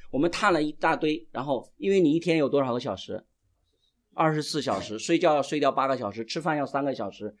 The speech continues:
然后你还没剩多少个小时，你还要上班，对吧？然后你再哀叹两个小时，你没时间祷告了，对吧？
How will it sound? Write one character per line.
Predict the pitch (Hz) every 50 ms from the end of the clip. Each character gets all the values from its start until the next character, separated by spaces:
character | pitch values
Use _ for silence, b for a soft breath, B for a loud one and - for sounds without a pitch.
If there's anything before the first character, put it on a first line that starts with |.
| _ _ _
然 | - 131
后 | 139
你 | 139 131
还 | 117 - 131
没 | 127 120 123
剩 | 135 - 165 143
多 | 127 135 123
少 | 123
个 | 110 123
小 | 117 120 98 92
时， | 104
你 | 110 113
还 | 117
要 | 120 113
上 | 110 - 117 104
班， | 101 104 98 95 - _ _ _ _ -
对 | 156 151
吧？ | 139 107 - - _ _
然 | - 139
后 | 160 165
你 | 151 135
再 | 156 160
哀 | - - 190 190
叹 | 170 196 170
两 | 143 117 113
个 | 127
小 | 127 131 104
时， | 104 - - 117
你 | 113 104
没 | 107 120
时 | 120 - -
间 | 131 135 131 127
祷 | - 78 -
告 | - 85 73 65
了， | - _ _ - - - - - - _ _ _ _ _ _ -
对 | - 202
吧？ | 175 156 - -